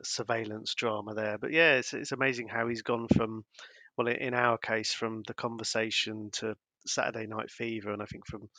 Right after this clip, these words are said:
some of the others, there, I mean, there's, there's gonna be all sorts of Rocky and Grand Budapest Hotel and all sorts. So, uh, yeah, wh-, when that launches, that'll be launching on April the seventh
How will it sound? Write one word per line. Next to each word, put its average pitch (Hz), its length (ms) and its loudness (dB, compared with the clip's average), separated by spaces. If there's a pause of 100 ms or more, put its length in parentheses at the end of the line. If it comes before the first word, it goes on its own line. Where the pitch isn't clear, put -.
(340)
some 113 200 -4
of 110 60 -4
the 110 100 -2
others, 104 200 -6
there, 110 160 -2
I - 40 -2
mean, 107 140 -6
there's, 104 260 -6 (640)
there's 110 140 -6
gonna 104 140 -8
be 107 100 -4
all 113 100 -2
sorts 101 340 -6
of 95 60 -12 (100)
Rocky 110 520 -2
and 98 240 -10 (420)
Grand 110 300 -2
Budapest 113 480 -6
Hotel 104 420 -8
and 104 100 -12
all 101 140 -12
sorts. - 360 -10
So, 101 240 -6
uh, 101 60 -8 (680)
yeah, 110 180 -2
wh-, 117 200 -2
when 143 140 -2
that 147 160 2
launches, 120 420 2
that'll 123 220 2
be 120 340 0
launching 113 400 -2
on 110 140 -2
April 113 260 -8
the 107 80 -10
seventh 98 680 -4